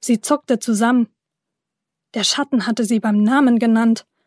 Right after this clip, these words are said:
Es drang nur leise durch das angekippte Fenster und dennoch deutlich. Wenn er ihren Namen kannte,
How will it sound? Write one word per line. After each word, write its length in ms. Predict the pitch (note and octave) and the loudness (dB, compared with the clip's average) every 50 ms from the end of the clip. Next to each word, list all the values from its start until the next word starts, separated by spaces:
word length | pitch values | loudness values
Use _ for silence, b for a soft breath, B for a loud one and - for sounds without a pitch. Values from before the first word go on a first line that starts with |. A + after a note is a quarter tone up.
| _ _ _ _ _ _ _ _ _ _ _ _ _ _ _ _ _ _ | _ _ _ _ _ _ _ _ _ _ _ _ _ _ _ _ _ _
Es 180 | - A#3 - - | -16 -16 -12 -8
drang 300 | - B3 C4 C4+ C#4+ C#4+ | -4 0 2 4 4 4
nur 100 | D4 D4 | 4 4
leise 460 | C#4+ C#4 C#4 C#4+ D#4+ D#4 C4+ C4 A3+ | 4 4 2 2 0 0 0 -2 -2
durch 160 | B3 A#3+ - | -2 -4 -4
das 180 | - B3+ A3 - | -6 -6 -6 -4
angekippte 560 | C4 A#3+ A#3+ A#3 A#3 - - G#3+ - - B3 | 0 0 2 2 0 -2 -4 -8 -8 -8 -8
Fenster 580 | - - C4 A#3+ A#3+ A#3+ - - - A#3+ B3 b b b b b b b b b _ | -6 -2 0 0 0 0 -2 -2 -4 -4 -4 b b b b b b b b b _
und 220 | - C4+ C4 A3 | 0 2 2 2
dennoch 320 | C4 B3 B3+ B3+ A#3+ G#3+ - | 2 2 2 2 0 -2 -2
deutlich. 680 | - C4+ C4+ C#4 C4+ - A3 A3 A#3+ - - - - _ _ _ _ _ _ _ _ _ _ _ _ _ _ _ _ _ _ _ _ _ _ _ _ | 0 0 0 0 0 -2 -4 -4 -4 -6 -10 -20 -20 _ _ _ _ _ _ _ _ _ _ _ _ _ _ _ _ _ _ _ _ _ _ _ _
Wenn 180 | - C#4 C#4+ | 0 2 2
er 60 | D4+ D4 | 4 4
ihren 300 | D4 D4+ C#4+ D4 C#4+ C#4+ | 4 2 2 2 2 4
Namen 340 | C#4+ D4 D#4+ D#4+ D#4 D4 | 4 4 4 2 2 2
kannte, 480 | C#4 - - E4+ F#4 F4+ - C#4+ C4 B3 | 0 0 -2 0 0 0 0 -2 -2 -4